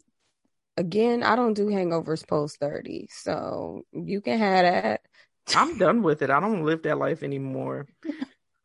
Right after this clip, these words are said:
Speaker 2: What else? Oh, yeah. So, yeah, Halloween. So, of course, we have to talk about celebrity Halloween costumes because that's a thing.
Speaker 1: Yes. I thought that, I love the costumes this year. I didn't see nothing dumb,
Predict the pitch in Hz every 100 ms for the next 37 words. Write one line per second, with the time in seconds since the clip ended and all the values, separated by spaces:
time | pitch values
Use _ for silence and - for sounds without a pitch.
0 | - 240 254 156 - 240 269 175 127 214
1 | 196 165 - _ - 269 202 196 247 226
2 | 214 220 226 185 180 226 220 196 180 160
3 | 175 170 156 - 160 156 156 160 151 147
4 | 143 147 147 147 - 143 135 139 170 _
5 | _ - 143 139 131 139 - - 147 139
6 | 143 170 _ _ - 190 185 190 202 185
7 | - - 427 453 226 190 175 - 185 -
8 | _ - 349 196 156 147 156 151 165 -
9 | 87 - - - 95 92 73 320 240 -
10 | 165 185 202 214 196 190 185 185 180 190